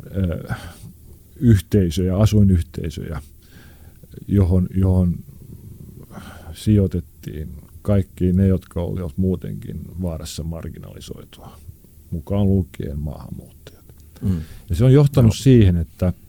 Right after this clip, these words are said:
Speaker 1: <clears throat> että niillä alueilla palvelut ovat kadonneet, ne on itse asiassa maantieteellisestikin vähän vaikeasti, äh, saavutettavissa.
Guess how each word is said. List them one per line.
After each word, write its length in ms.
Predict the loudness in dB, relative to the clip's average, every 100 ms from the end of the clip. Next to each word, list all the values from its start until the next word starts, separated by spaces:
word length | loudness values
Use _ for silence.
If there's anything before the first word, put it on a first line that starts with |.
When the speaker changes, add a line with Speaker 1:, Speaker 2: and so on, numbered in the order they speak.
| 0
Speaker 1:
<clears throat> 1300 | 2 2 -6 -20 -20 -20 -20 -20 -20 -16 -16 -4 -2
että 320 | -2 0 -2 0
niillä 340 | 4 6 8 8
alueilla 640 | 8 8 6 4 2 -2 -8 -20 -20 -20 -20 -20 -2
palvelut 480 | 4 6 6 4 -2
ovat 240 | -10 -14 0
kadonneet, 720 | 4 6 8 6 6 4 2
ne 100 | 0
on 160 | 0 -4 _ -10 -6
itse 200 | -4 -4
asiassa 140 | 0
maantieteellisestikin 1200 | 2 2 0 -6 -10 -12 -12 -14 -16 -16 -12 -8
vähän 260 | -8 -6 -8 -10 -20 -20 -10 -2
vaikeasti, 600 | -2 -2 -10 -10 -12 -12 -20 -20 -20 -18 -16 -14
äh, 120 | -14 -16 -20 -14 -14 -12 -16 -18 -20 -20 -20 -18 -18 -18 -18 -18 -16 -16
saavutettavissa. 920 | -2 4 4 4 0 -2 -2 -2 -8